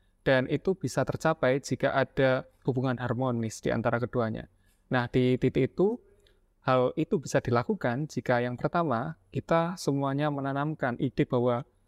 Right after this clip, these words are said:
supremasi sipil terhadap militer itu harus menjadi pandangan dari semua pihak.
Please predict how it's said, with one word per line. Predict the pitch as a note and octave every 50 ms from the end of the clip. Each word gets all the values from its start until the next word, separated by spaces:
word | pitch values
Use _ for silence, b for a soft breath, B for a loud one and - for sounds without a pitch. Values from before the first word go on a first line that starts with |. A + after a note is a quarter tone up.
| _ _ _ _ _ _ _ _ _ _ _ _ _ _ _ _ _ _ - - - _ -
supremasi | - - E3+ - - F3 E3+ E3 D#3+ D#3 - - D#3+ D#3+ D#3+ -
sipil | - - - F#3 F3+ - - C#3+ C#3 C#3+ -
terhadap | - C#3 C3 - - B2
militer | G2+ C#3 C3 C3+ C#3+ - D3+ C#3+ C#3+ -
itu | - C#3 - - D#3 D#3
harus | C3+ B2 C3+ C3+ -
menjadi | - B2 A#2+ B2 -
pandangan | - C3 B2+ A#2+ A#2+ A#2+ C3 C#3
dari | C3 B2+ A#2
semua | A#2+ - - B2+ A#2
pihak. | A2 - A#2+ A2+ A#2 A2+